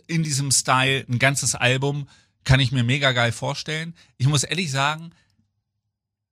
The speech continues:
Ullis Top-Stimme, die ja in unserem Intro auch voll geil kommt, ist mir ein Tick zu hoch. Also es ist, es ist mir ein bisschen zu, ich weiß gar nicht, aber das kann auch an diesem einen Song liegen. Also ich will, ich will das, ne, da,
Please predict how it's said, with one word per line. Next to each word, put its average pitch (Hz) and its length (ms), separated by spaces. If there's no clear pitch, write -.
Ullis 175 480
Top-Stimme, 175 680
die 156 80
ja 151 140
in 143 40
unserem 131 260
Intro 156 280
auch 127 140
voll 139 240
geil 131 180
kommt, 139 240
ist - 140
mir 139 80
ein 127 100
Tick - 240
zu 131 140
hoch. 87 280
Also 175 220
es 180 140
ist, - 220
es 160 220
ist 185 260
mir 185 100
ein 170 120
bisschen 208 320
zu, 180 340
ich 143 160
weiß 180 180
gar 175 180
nicht, 180 180
aber 147 180
das 156 160
kann 214 220
auch 185 160
an 175 160
diesem 160 240
einen 151 260
Song 185 260
liegen. 127 180
Also 120 160
ich 127 180
will, 147 120
ich 127 200
will 165 100
das, 160 200
ne, 151 160
da, 156 100